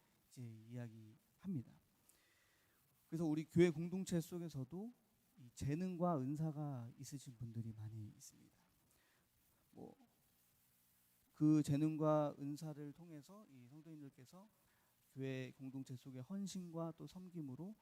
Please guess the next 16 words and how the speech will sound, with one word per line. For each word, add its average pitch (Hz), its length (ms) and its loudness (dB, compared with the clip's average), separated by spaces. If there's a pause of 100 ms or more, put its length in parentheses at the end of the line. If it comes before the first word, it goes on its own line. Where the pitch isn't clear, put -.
(340)
이 123 120 -14
공동체를, 120 720 -8 (360)
어, - 280 -20
채워가고 170 600 -2
또 156 100 -12
세워갑니다. 131 720 -12 (1600)
어떤 151 240 0
분은 147 220 2
찬양으로, 160 560 -4
또 120 300 -14 (360)
행정으로, 180 680 -10 (520)
또 127 100 -20
미디어로도 131 640 2
하고, 135 420 -8 (320)
또 113 300 -16 (120)
미화 135 460 -6